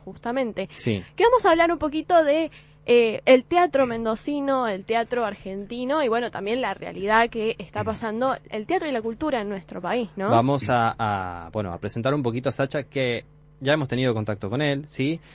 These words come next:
Speaker 2: Él es dramaturgo, director, actor y docente con veintisiete años de actividad teatral. Veintisiete años,
Speaker 1: Ujú.
Speaker 2: ¿sí? Es hijo de Jaime Barrera Oro, médico, eh, detenido y desaparecido por la dictadura, y nieto de Margarita Guerrero, que fue emblema de madres en la provincia. Bueno,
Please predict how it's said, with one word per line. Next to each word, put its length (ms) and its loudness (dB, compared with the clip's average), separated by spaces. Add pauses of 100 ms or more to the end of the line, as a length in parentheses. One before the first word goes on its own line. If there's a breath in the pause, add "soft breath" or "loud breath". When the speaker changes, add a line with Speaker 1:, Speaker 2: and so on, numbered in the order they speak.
(240 loud breath)
Speaker 2:
Él 220 4
es 120 2
dramaturgo, 680 4
director, 600 2
actor 340 -2
y 60 2
docente 580 -2
con 180 0
veintisiete 640 -2
años 240 -2
de 80 -4
actividad 480 -2
teatral. 400 -4 (140)
Veintisiete 640 -2
años, 320 -6
Speaker 1:
Ujú. 240 -2
Speaker 2:
¿sí? 260 -2 (300 loud breath)
Es 160 -4
hijo 220 0
de 120 4
Jaime 320 0
Barrera 440 2
Oro, 340 2 (120)
médico, 640 2
eh, 420 2
detenido 380 0
y 40 2
desaparecido 440 -4
por 80 -4
la 80 0
dictadura, 380 0
y 80 0
nieto 240 0
de 80 0
Margarita 480 0
Guerrero, 400 2
que 100 -4
fue 140 -2
emblema 580 0
de 220 0
madres 500 -2
en 240 -2
la 140 -2
provincia. 560 -4
Bueno, 240 0